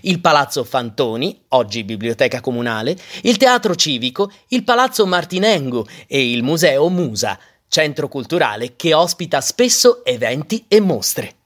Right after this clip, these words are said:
Proprio di fronte alla città di Salò si estende una lunga spiaggia dalla quale partono dei battelli che permettono di visitare le altre città del lago di Garda.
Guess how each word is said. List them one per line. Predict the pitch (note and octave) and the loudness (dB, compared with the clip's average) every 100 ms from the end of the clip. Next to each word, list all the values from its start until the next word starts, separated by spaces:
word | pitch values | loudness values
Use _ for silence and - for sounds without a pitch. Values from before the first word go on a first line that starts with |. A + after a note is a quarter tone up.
| _ - - - | _ -14 -12 -4
Proprio | - D#4+ D#4 G#3+ | 4 4 6 2
di | E3+ | 2
fronte | F3 G3 F3 | 0 0 2
alla | C3+ A#2+ | 0 0
città | A#2+ A#2 E3 | -6 -2 -2
di | D#3 | -2
Salò | - E3+ A3+ - | -2 4 2 2
si | - A3+ | 0 0
estende | A3 B3+ B3 G3 | 2 2 2 0
una | F3 D3+ | 0 0
lunga | C3+ G3 B3 G#3 | 0 0 2 2
spiaggia | F3+ - D3 A#2+ A2+ C#3+ | 2 2 0 0 0 -2
dalla | D#3 A#3 B3 | 2 2 4
quale | B3+ G#3+ E3 | 4 4 2
partono | - C4 C4+ - G#3+ F#3 | 0 2 2 0 0 2
dei | E3+ D3+ | 0 0
battelli | C#3+ - - G3+ G#3+ A#3 G#3 | -2 -2 2 2 2 -2 -2
che | E3+ | -2
permettono | A#3+ B2+ E3 F3+ C#3+ | 0 0 0 0 -2
di | B2 | -4
visitare | A#2 A#2 A2+ D3+ D3 | -8 -4 0 2 2
le | A#2+ | 0
altre | G#2+ C#3 D#3 D3 | 0 0 0 -4
città | - A#2 C#3 C#3 | -4 -4 -2 0
del | B2 | 0
lago | A2+ A#2 A#2 | 0 -2 -4
di | |
Garda. | A#2+ D#3 B2 A2+ | 0 0 0 -6